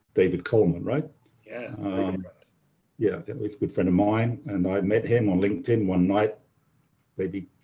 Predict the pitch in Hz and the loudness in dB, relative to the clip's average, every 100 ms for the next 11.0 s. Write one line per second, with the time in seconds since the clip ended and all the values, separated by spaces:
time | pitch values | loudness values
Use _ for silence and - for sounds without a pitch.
0 | - 104 92 98 - - 104 101 107 87 | -12 -10 -8 -10 -14 -10 -4 2 2 2
1 | 87 90 87 - _ _ _ _ _ 92 | 0 2 0 -6 _ _ _ _ _ 0
2 | 92 90 - 101 - 90 82 87 90 90 | 0 0 4 4 4 -2 0 2 4 2
3 | 82 - _ _ - - 98 82 82 78 | 0 -2 _ _ -20 0 2 2 2 0
4 | 76 78 80 76 87 85 - _ _ _ | -4 -4 -4 -2 -4 -4 -10 _ _ _
5 | _ _ _ _ _ _ _ _ _ _ | _ _ _ _ _ _ _ _ _ _
6 | - - 92 95 107 117 - 87 - - | -16 -4 -2 0 0 0 -4 -8 -6 0
7 | 107 - 87 - - 98 87 101 - 131 | 0 0 -6 -8 -8 -8 -4 -4 0 0
8 | - 82 98 - - 107 - 80 87 - | -2 -2 0 -2 -2 -4 -4 -6 -6 -2
9 | 98 104 - _ - - _ _ _ _ | -2 -2 -6 _ -20 -20 _ _ _ _
10 | _ _ - 101 95 98 104 98 98 90 | _ _ -10 -4 0 0 2 0 0 -4